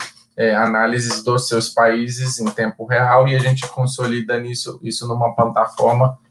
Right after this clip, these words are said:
é, justamente para que os nossos clientes consigam,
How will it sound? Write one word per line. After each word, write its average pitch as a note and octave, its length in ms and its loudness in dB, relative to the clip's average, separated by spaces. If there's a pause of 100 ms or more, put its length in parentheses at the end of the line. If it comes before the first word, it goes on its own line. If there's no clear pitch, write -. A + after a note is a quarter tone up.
(140)
é, A2+ 120 4
justamente B2 580 4
para C3+ 160 2
que C3 80 -4
os A#2+ 100 0
nossos B2+ 360 0
clientes B2+ 440 0 (160)
consigam, B2 680 2